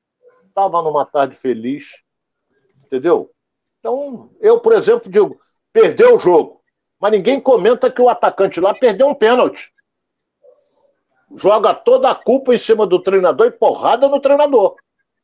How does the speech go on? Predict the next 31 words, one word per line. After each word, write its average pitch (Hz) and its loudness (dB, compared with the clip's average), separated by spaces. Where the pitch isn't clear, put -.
Entendeu? 131 0
Agora 156 -2
não 214 0
fala, 226 2
"Olha 208 2
lá 233 2
que - -12
teve 269 0
um 104 -18
pênaltizinho 196 -4
que 254 -8
o 247 -6
cara 254 -2
perdeu." 208 -2
Então, 220 0
eu 202 2
acho 208 -2
que 139 -6
nós 160 -8
temos 208 -6
que 190 -10
torcer 180 -2
pra 190 0
dar 185 -2
certo. - -8
Temos 131 -16
que - -20
torcer 160 -6
pra 170 -4
dar 175 -4
certo. - -12